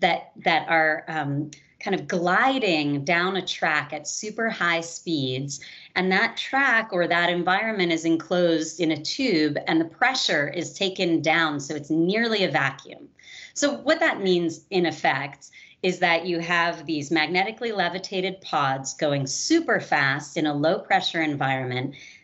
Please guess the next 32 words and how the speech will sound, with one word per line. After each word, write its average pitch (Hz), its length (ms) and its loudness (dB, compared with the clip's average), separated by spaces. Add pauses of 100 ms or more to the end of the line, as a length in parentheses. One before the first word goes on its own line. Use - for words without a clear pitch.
(100)
There's 156 320 2
no 156 300 4
friction 202 800 -2 (360)
of 147 160 2
steel 175 640 4
on 139 280 2
track 165 500 0
or 143 160 -4
wheel 170 300 0
on 143 180 0
road. 156 540 0 (220)
There's 170 180 2
no 185 160 4
aerodynamic 160 920 2
drag. 151 600 -2 (220)
So - 160 -2
you're 190 260 0
able 190 280 2
to 196 140 -4
get 156 220 2
up - 180 0
to 165 120 -8
those 147 260 -2
high 156 280 -2
speeds 170 640 -8
in 160 180 -2
a 147 40 -4
very 156 300 0
smooth 180 640 2
and 143 180 0
seamless 143 640 0
way. 127 340 -8